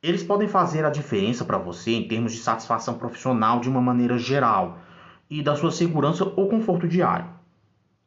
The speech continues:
Pode ser que você gaste grande parte do seu tempo e de sua energia desviando a conversa com seus colegas de sua vida pessoal,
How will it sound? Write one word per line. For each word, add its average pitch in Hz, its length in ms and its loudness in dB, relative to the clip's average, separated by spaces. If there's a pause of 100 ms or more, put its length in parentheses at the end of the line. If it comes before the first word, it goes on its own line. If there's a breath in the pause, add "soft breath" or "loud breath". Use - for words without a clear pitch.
(300)
Pode 117 220 0
ser 107 220 -6
que 113 100 -6
você 92 260 -4
gaste 95 300 -2
grande 95 240 -4
parte 107 380 0
do - 100 -16
seu 85 200 -8
tempo 127 500 -2 (160 loud breath)
e 113 100 -6
de 120 80 -4
sua 120 220 0
energia 104 500 0
desviando 113 560 -2
a 151 60 2
conversa 113 640 0
com 104 120 -8
seus 92 220 -8
colegas 92 380 -2
de 110 100 -6
sua 120 160 -4
vida 95 200 -2
pessoal, 98 600 -2